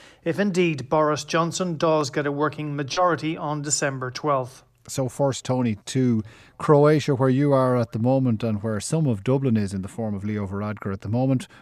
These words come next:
Speaker 2: What's the mood like amongst Europe's centre-right in Croatia?
Speaker 1: Well, it's been a very interesting couple of days here, Colm,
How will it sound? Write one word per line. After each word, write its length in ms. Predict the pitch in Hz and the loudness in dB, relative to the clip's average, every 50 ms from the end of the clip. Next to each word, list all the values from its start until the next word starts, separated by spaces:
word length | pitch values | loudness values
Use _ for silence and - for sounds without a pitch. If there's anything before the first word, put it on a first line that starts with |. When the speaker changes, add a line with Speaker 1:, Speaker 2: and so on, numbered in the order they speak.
| - - | -16 -4
Speaker 2:
What's 220 | - 160 156 - | -2 -2 -2 0
the 100 | - 165 | 0 0
mood 240 | 151 160 165 156 143 | 2 2 2 2 2
like 280 | 151 147 147 139 117 143 | 4 4 4 4 2 -2
amongst 540 | 139 139 139 135 135 117 - - - - - - - _ _ - | -2 0 0 0 0 -2 -4 -8 -12 -14 -16 -20 -20 _ _ -2
Europe's 380 | 135 147 156 151 139 - - | 2 2 4 4 2 0 -4
centre-right 840 | - - - 151 147 143 - 143 131 127 123 120 120 117 107 - - | -8 -6 -6 -4 -6 -6 -6 -4 -4 -2 -2 -2 -2 -4 -6 -6 -8
in 100 | 110 107 | -10 -10
Croatia? 640 | - - 123 113 110 110 113 113 110 - 104 92 - - | -10 -8 -8 -6 -6 -4 -6 -6 -8 -8 -10 -12 -4 0
Speaker 1:
Well, 100 | 196 196 | 0 0
it's 80 | 170 | 0
been 140 | - 185 175 | 0 -2 -2
a 60 | 165 | 0
very 360 | 139 180 185 175 160 156 160 165 | 2 2 2 2 2 0 -2 -4
interesting 340 | 156 160 165 160 165 156 | -8 -8 -8 -6 -6 -8
couple 220 | 139 135 147 147 147 | -6 -6 -6 -6 -6
of 60 | 135 | -6
days 300 | 127 143 143 151 143 147 | -4 -2 -2 -2 -4 -4
here, 260 | - 151 147 143 143 | -4 -2 -2 -2 -2
Colm, 560 | 139 - - 156 147 147 143 139 135 131 123 | -4 -2 -2 -2 -2 -2 -4 -6 -8 -12 -14